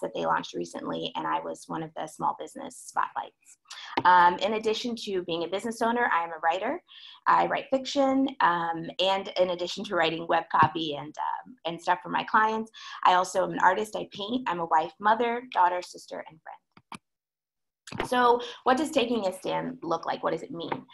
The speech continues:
Um, in twenty twenty, it looks like, you know, having a stay-at-home message, supporting, um, you know, the, or promoting the C D C guidelines and,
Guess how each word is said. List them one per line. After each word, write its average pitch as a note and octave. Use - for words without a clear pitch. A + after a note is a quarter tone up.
Um, F#3+
in G3
twenty A3
twenty, G3
it G#3
looks G3+
like, F3
you F3+
know, D#3+
having G3
a F#3+
stay-at-home G3+
message, E3+
supporting, G3
um, D#3
you G#3
know, F3
the, D#3+
or F3+
promoting G#3+
the E3+
C G3
D G3
C F#3
guidelines D#3+
and, D3